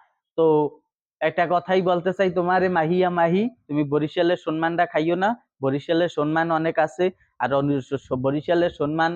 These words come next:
সেটা গোনার বাইরে, কিন্তু বরিশালের সম্মান নিয়ে তুমি টানাটানি কইরো না। তোমার যদি ইচ্ছে হয় তুমি বরিশাল শহর সাইডে দিয়ে তুমি তারপর করো।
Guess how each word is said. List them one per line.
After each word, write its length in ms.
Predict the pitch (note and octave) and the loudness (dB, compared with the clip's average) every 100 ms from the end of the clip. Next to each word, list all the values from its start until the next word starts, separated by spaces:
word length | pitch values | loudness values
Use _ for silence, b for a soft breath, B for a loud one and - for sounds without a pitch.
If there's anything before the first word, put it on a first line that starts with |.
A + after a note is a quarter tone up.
| E3+ _ _ _ D#3 | -8 _ _ _ -2
সেটা 160 | D3 | 0
গোনার 340 | D3 D3+ E3 D#3 | 0 0 0 2
বাইরে, 340 | D#3+ D#3+ E3+ G3 _ _ - | 2 2 0 -2 _ _ -6
কিন্তু 180 | C#3+ D#3+ | -2 0
বরিশালের 540 | D3 D3 D3 F3 F3 - | 2 0 0 0 0 -2
সম্মান 260 | D3 D#3+ E3 | -4 -2 -2
নিয়ে 200 | E3+ F3+ | -2 -2
তুমি 200 | E3 E3 | -2 -2
টানাটানি 540 | C#3 C3+ C3+ D3 D3 | -2 -2 -2 -2 -4
কইরো 320 | C#3 C3 B2+ A#2+ | -2 -2 0 -4
না। 120 | G#2+ _ _ _ C#3+ | -6 _ _ _ -4
তোমার 180 | D#3 D3+ | -2 0
যদি 180 | D#3 D#3+ | -2 -2
ইচ্ছে 240 | D#3 - F3+ | -6 -2 0
হয় 200 | E3 F3+ | 2 2
তুমি 200 | F3 D#3 | 0 0
বরিশাল 400 | C#3 C#3 C#3 D#3 | 0 -2 0 -2
শহর 300 | C#3 C3+ D#3 | 0 0 0
সাইডে 400 | D#3 B2 C3+ D3 | 0 -2 0 0
দিয়ে 260 | D#3 E3 G3+ B3 b _ | -2 0 0 -2 b _
তুমি 160 | - C3 | -6 -4
তারপর 400 | C3 C3 B2 C3 A#2 | 0 -2 0 -4 -4
করো। 260 | A#2 G#2 | -6 -6